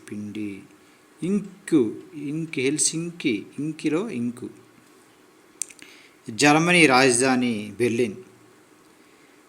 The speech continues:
మనీ బాగా ఉంటే పెద్ద బిల్డింగ్ కట్టవచ్చు. అంటే మనీ, జర్మనీ, బెర్లిన్, బిల్డింగ్, బిల్డింగ్, బిల్డింగ్లో బెర్లిన్ అనమాట.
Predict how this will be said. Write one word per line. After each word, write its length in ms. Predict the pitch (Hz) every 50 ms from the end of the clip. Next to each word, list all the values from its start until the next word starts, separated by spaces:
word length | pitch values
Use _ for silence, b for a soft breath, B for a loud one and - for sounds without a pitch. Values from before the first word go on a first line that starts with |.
| _ _ _ _ _ -
మనీ 340 | 131 147 160 180 202 208
బాగా 520 | 185 156 156 151 156 165 160 156 165 165 156
ఉంటే 640 | 151 147 139 127 131 135 123 117 104 104 104 - -
పెద్ద 440 | 117 113 113 110 104 107 107 151 151
బిల్డింగ్ 400 | 139 127 120 107 107 127 127 123
కట్టవచ్చు. 520 | 123 110 - 110 107 101 - - - - - _ _ _ _ _ _ _ _ _ _ _ _ _ _ -
అంటే 200 | 113 110 139 135
మనీ, 380 | 117 113 120 127 139 147 127 - - - 110
జర్మనీ, 720 | 101 - 117 117 117 113 113 110 110 117 127 131 123 127 - - - _ _ _ _ _ _ _ _ _ _ _ _ 110
బెర్లిన్, 500 | 107 120 123 123 135 143 135 110 95 - - - - _ _ _ _ _ _ 113
బిల్డింగ్, 480 | 107 117 113 117 117 131 123 104 95 95 - - - _ _ _ -
బిల్డింగ్, 500 | 107 107 110 120 123 131 120 113 104 110
బిల్డింగ్లో 500 | 117 107 110 113 113 127 120 120 131 151
బెర్లిన్ 340 | 123 107 104 98 104 101 98
అనమాట. 240 | 90 90 - -